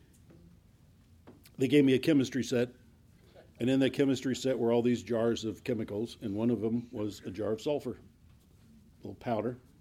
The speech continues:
I don't know, one day, had my Bunsen burner going. I thought, you know, I'm burning different things.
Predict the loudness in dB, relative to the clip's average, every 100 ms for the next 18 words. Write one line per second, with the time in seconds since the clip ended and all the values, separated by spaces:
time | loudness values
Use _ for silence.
0 | -20 -20 -20 -20 -20 -20 -4 4 6 6
1 | 4 0 -4 -2 2 4 4 4 0 -14
2 | -20 -20 -20 -20 -20 -20 0 2 2 2
3 | 2 0 2 0 2 2 2 2 0 -2
4 | -12 -20 -20 -20 -20 -20 -20 -20 -14 -8
5 | -2 2 2 -2 -10 -2 2 2 2 2
6 | 2 2 0 -4 -2 0 0 -4